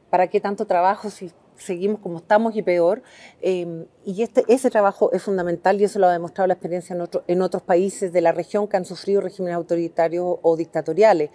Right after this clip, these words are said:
el trabajo previo y la documentación, que a veces es lo más difícil. Y en términos de justicia, sin lugar a duda, em, pensando en el día de mañana, yo creo que un tema fundamental y esencial va a ser eh,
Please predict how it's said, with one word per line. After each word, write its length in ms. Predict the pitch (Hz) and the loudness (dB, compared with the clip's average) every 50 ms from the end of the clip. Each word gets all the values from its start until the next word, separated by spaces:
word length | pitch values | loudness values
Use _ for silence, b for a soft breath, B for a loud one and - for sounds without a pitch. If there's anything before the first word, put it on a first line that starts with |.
| b b b | b b b
el 100 | 165 151 | -14 -10
trabajo 340 | - 151 160 160 - 175 | -8 -8 -10 -10 -10 -12
previo 460 | - 180 185 190 180 180 196 208 208 B B B B B | -8 -4 -2 -2 0 0 0 -2 -4 B B B B B
y 80 | 190 185 | 0 2
la 80 | 180 | 4
documentación, 640 | 175 175 170 185 175 180 180 - 190 - - 262 262 | 4 4 2 2 -4 -4 -4 -4 -6 -4 -4 -6 0
que 80 | 247 233 | 2 2
a 40 | |
veces 180 | 214 240 - - | 2 2 0 -2
es 80 | 254 240 | -4 -4
lo 80 | 220 | -4
más 160 | 208 208 214 | -6 -6 -6
difícil. 520 | - 214 - - 220 202 - - 156 - - B B B B B B B B B B B | -8 -10 -6 -4 -6 -6 -6 -10 -14 -14 -14 B B B B B B B B B B B
Y 120 | - 214 | 4 4
en 100 | 220 214 | 4 4
términos 380 | 208 - 247 254 277 285 294 269 | 4 2 2 4 4 2 2 0
de 60 | 294 | -4
justicia, 600 | - - 202 - - - 240 240 233 - 254 240 | -4 -4 -8 -8 -4 -4 -4 -4 -2 -2 -2 -4
sin 180 | 240 - 247 233 | -2 -2 -2 -2
lugar 220 | 226 214 214 208 | 0 2 4 4
a 80 | 202 190 | 4 4
duda, 360 | 185 196 196 190 196 208 208 b b b b b b b b - | 4 2 2 2 2 2 0 b b b b b b b b 2
em, 640 | - 196 185 180 175 170 170 170 165 160 156 151 151 147 151 _ _ _ _ _ _ | 4 4 4 4 2 -2 -4 -6 -10 -12 -14 -16 -18 -20 -20 _ _ _ _ _ _
pensando 420 | - 175 160 - 202 196 190 185 | -4 -4 -2 -2 -2 -2 -2 -2
en 80 | 185 185 | -4 -4
el 100 | 180 180 | -4 0
día 120 | 190 185 | 0 0
de 40 | 185 | 0
mañana, 480 | 185 175 175 175 175 175 180 185 208 220 | 0 -2 -4 -4 -4 -4 -4 -4 -6 -4
yo 180 | 190 208 196 | -4 -4 -4
creo 320 | - - 190 190 190 185 190 | 0 0 0 2 2 0 -2
que 460 | - 190 175 170 170 165 160 - - _ _ | -2 -2 -2 -2 -2 -4 -6 -6 -10 _ _
un 140 | - 180 180 | -10 -10 -4
tema 280 | - 190 175 185 175 | -2 -2 -2 -2 -6
fundamental 800 | - - - 170 175 165 165 165 160 160 160 - - 185 196 196 | -8 -10 -10 -8 -6 -4 -4 -4 -4 -6 -2 4 4 4 4 4
y 40 | 196 | 0
esencial 640 | 185 - 180 165 - - 190 175 185 202 208 190 | -4 -4 -6 -8 -2 0 2 4 4 4 2 0
va 40 | 185 | -2
a 60 | 170 | -4
ser 340 | - - - 190 196 208 208 B B B B B B B B B B - 175 | -2 0 2 2 2 2 0 B B B B B B B B B B -4 -2
eh, 520 | 180 170 170 160 156 156 156 156 156 156 | 0 0 0 -2 -4 -6 -8 -8 -12 -14